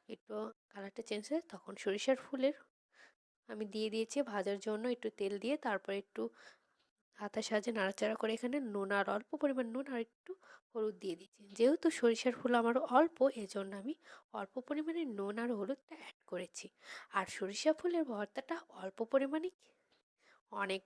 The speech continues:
ভালো লাগে, বেশি কিন্তু খেতে ভালো লাগে না। গরম ভাতের সাথে অল্প একটু মেখে নিলেই দারুণ লাগে, একটু ঝাল ঝাল হয় তো এজন্য।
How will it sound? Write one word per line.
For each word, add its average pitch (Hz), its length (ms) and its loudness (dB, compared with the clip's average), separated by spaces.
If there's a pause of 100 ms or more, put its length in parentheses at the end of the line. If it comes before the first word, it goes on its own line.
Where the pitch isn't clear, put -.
(100)
ভালো 180 180 -4 (100)
লাগে, 185 200 -6 (140)
বেশি 202 280 -8
কিন্তু 302 280 -4
খেতে 254 220 -2 (120)
ভালো 180 160 -6 (100)
লাগে 180 260 -10
না। 196 60 -16 (480)
গরম 190 340 0
ভাতের 247 280 -4
সাথে 339 200 -6 (160)
অল্প 202 140 -8 (120)
একটু - 140 -10 (120)
মেখে 208 320 -6
নিলেই 285 240 0 (120)
দারুণ 190 360 4
লাগে, 175 220 -8
একটু - 140 -10 (120)
ঝাল 185 180 -2 (100)
ঝাল 247 200 -4
হয় 302 240 -2
তো 302 80 4 (500)
এজন্য। 208 300 -4